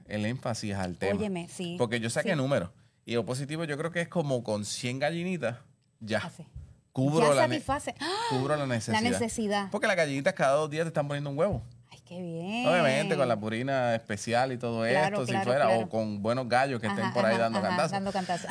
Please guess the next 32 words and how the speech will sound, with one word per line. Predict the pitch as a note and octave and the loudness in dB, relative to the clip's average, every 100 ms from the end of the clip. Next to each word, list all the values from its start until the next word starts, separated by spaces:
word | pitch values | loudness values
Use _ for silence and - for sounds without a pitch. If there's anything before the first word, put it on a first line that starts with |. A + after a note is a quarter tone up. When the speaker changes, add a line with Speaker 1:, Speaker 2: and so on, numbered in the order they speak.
| - | 0
Speaker 2:
<laughs> | |
Speaker 1:
Pero, | E4 D#4+ - | 2 4 4
<laughs> | F#4 G#4 G#4+ C5+ A4+ F3 - - - E4+ F#3 - | 4 2 0 0 0 0 -2 -8 -6 -6 -6 2
pero | F#3+ G#3 G3+ | 4 4 2
la | E3+ D#3 | 2 2
realidad | D3+ D3+ C#3+ F#3+ F3+ | 2 2 2 2 0
es, | |
sí, | - D#3+ A3+ D#3 | -4 -4 -2 -2
entrar | C3 B2 B2+ C3+ | -2 0 0 2
en | D3+ | 0
el | E3 E3 | -2 0
tema | E3+ E3+ C#3+ | 0 2 2
de | A#2+ A2 | 0 -2
desarrollar, | A2 A2 A2 G#2+ G#2 A#2 A#2 E2+ | -4 -2 -2 -2 0 0 0 -6
que | - A#2 | -4 -6
tú | - A2 | -4 -2
puedas | C3+ C#3 C#3 | 2 0 0
tener | B2 A#2 | -4 -4
control. | - A#2 A2 C3 G2 | -4 -6 -4 -2 -2
Speaker 2:
Ujú. | G3+ F#3 D#3+ E3+ - | -2 -4 -4 -8 -12
Speaker 1:
Y | G#2+ | -8
se | - | -4
lo | G2+ | -2
había | F#2 F#2+ | 0 0
mencionado | G#2 G#2+ G#2 | -2 -4 -2
a | |
Madeline, | A2+ C3+ G#2+ G2 | 0 0 -2 -2
mi | G2+ | -4
sueño | - F#2+ A2+ | -2 -2 -2
es | A#2+ | -4
tener | A2 G2 B2+ | -6 -4 -6
una, | - G2+ G2 F#2+ | -6 -4 -4 -6